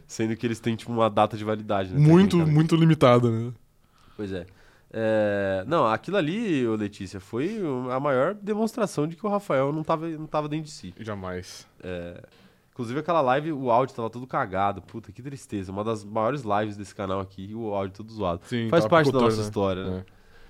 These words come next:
Speaker 1: Ana Heimberg falando aqui, "Galera, é verdade, Oppenheimer tem, é verdade que Oppenheimer tem uma cena de romance picante com Einstein e o Peaky Blinders chefe, enquanto a bomba explode?"
Speaker 2: Cara, esse é literalmente o meu único interesse nesse filme.
Speaker 1: Sim.
Speaker 2: Se não tiver, eu vou ficar muito triste.
Speaker 1: Sim.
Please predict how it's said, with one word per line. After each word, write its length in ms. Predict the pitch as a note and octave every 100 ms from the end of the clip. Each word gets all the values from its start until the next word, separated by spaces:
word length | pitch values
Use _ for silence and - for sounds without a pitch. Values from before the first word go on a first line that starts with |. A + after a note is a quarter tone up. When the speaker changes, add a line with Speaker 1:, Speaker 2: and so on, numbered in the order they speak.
| - -
Speaker 1:
Ana 220 | G3+ B3+ G#3+
Heimberg 360 | G3+ A3 G3
falando 200 | G#3+ G#3+
aqui, 200 | G#3 F#3
"Galera, 340 | F3+ G3 G3+ E3
é 60 |
verdade, 540 | D#3+ G3+ D3 C#3+ C3 A#2+
Oppenheimer 520 | - D#3 C3 D#3 E3
tem, 280 | E3 E3+ - -
é 140 | C#3
verdade 420 | C#3+ D#3+ D3 F#3
que 100 | -
Oppenheimer 460 | G3+ G3+ D#3+ C#3+ C#3+
tem 100 | D3+
uma 120 | C#3
cena 240 | B2+ C#3+ C3
de 100 | A#2+
romance 440 | B2 B2 C#3 C#3+
picante 560 | - E3+ C#3 D#3+ F3 -
com 200 | C#3+ A#2
Einstein 520 | C#3 D#3+ D3 A#2+ A2+
e 60 |
o 40 | A2+
Peaky 240 | C#3+ -
Blinders 400 | A2+ A2+ A#2 G#2
chefe, 380 | - A#2 D3 -
enquanto 260 | F#2+ G#2+ A2
a 40 |
bomba 200 | G#2 A2+
explode?" 460 | - - A2+ B2 F#2 -
Speaker 2:
Cara, 260 | G3 B2 A#2 C3
esse 300 | B2+ - D3+
é 20 |
literalmente 420 | D#3 F3+ D#3 D#3
o 40 |
meu 100 | F3
único 220 | D#3+ E3+ G#3
interesse 280 | G3 E3
nesse 140 | D#3+ -
filme. 180 | F#2 F#2 _ _
Speaker 1:
Sim. 240 | - A#2 G2
Speaker 2:
Se 140 | -
não 100 | C3
tiver, 320 | C3+ B2+ A2+ A#2
eu 60 |
vou 100 | A#2+
ficar 140 | - B2
muito 160 | A#2+
triste. 260 | G2 - - _ _ _
Speaker 1:
Sim. 240 | - G2